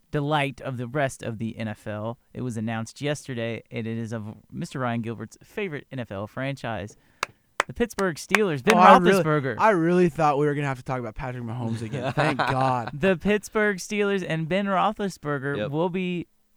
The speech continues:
Speaker 1: still together, as he will be the quarterback next year. And, Ryan, before you go, I just wanna say, as a Chiefs fan, I'm so happy.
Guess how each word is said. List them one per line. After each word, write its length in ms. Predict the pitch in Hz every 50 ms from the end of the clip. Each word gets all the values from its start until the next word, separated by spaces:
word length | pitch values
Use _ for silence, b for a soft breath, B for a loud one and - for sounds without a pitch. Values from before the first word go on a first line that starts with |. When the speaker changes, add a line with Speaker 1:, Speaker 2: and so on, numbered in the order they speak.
| _
Speaker 1:
still 320 | - - - - 113 107 110
together, 460 | - 147 127 127 127 127 151 185 196
as 300 | - 147 143 143 147 -
he 160 | - 170 185
will 220 | 175 170 185 202 196
be 120 | 170 202
the 100 | 196 196
quarterback 500 | - - 190 208 240 196 151 123 120 - -
next 300 | 117 117 113 - - -
year. 240 | 135 135 147 151 b b b b b b b b b
And, 320 | - 151 156 160 160 151 - - _ _ _ _ _
Ryan, 400 | - 160 190 214 220 214 190 165 - - _ _ _ _ _ _ _ _ -
before 320 | 160 196 185 - 233 254
you 120 | 233 220
go, 260 | 185 185 214 226 208 175
I 140 | 160 180
just 220 | 220 240 208 - -
wanna 160 | 180 156 147
say, 300 | - - 151 139 135 131
as 200 | - - 139 135
a 40 | 127
Chiefs 340 | - - - 170 170 - -
fan, 360 | - 175 170 165 165 165 - _ _ _ _ _ _ _ _ -
I'm 200 | - - 127 113
so 240 | - - 107 107
happy. 440 | 104 113 110 107 - - 107 107 120